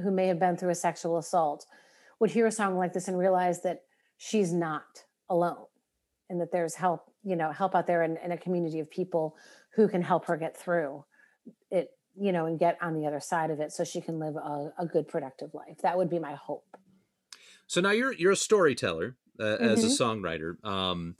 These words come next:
Speaker 2: and, and, uh, uh, just what, what, what, one of the things we were talking about before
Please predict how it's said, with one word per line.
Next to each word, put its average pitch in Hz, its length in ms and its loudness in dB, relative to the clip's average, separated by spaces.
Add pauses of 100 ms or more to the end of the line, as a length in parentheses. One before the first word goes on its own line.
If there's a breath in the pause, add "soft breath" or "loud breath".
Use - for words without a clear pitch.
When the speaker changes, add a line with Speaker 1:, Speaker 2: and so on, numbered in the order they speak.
(300 soft breath)
Speaker 2:
and, 110 440 0
and, 101 440 -2 (760)
uh, 143 40 0
uh, 123 520 0 (500)
just - 260 -2
what, 156 260 4
what, 135 220 0
what, 131 260 0
one 156 140 0
of 156 40 2
the 131 60 -2
things 135 180 -2
we 123 60 0
were 113 80 0
talking 120 300 -2
about 101 340 0
before 104 640 0